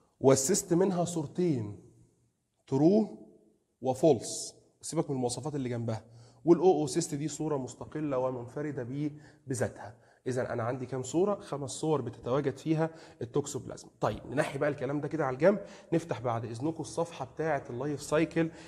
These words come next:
اللي هي لايف سايكل أوف ملاريا، اللي هي الصفحة اللي عند حضرتك بالمنظر ده. هتلاقي اللايف سايكل كده متقسمة لتلات ألوان، أحمر وأزرق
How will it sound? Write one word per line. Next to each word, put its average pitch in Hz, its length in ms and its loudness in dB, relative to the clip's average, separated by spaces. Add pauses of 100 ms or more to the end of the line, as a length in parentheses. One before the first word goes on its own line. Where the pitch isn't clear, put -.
(120)
اللي 127 240 0
هي 156 360 4
لايف 143 340 2
سايكل 151 380 -2
أوف 135 220 -4
ملاريا، 113 280 -4
اللي 113 100 -2
هي 127 60 2
الصفحة 131 340 -2
اللي 120 120 0
عند 135 180 -2
حضرتك 139 560 -2
بالمنظر 127 500 -4
ده. - 180 -14 (320)
هتلاقي 139 240 0
اللايف 135 220 2
سايكل 147 280 -2
كده 147 180 0
متقسمة 139 500 -4
لتلات 143 340 -2
ألوان، 131 360 0 (360)
أحمر 143 360 0
وأزرق 131 560 -4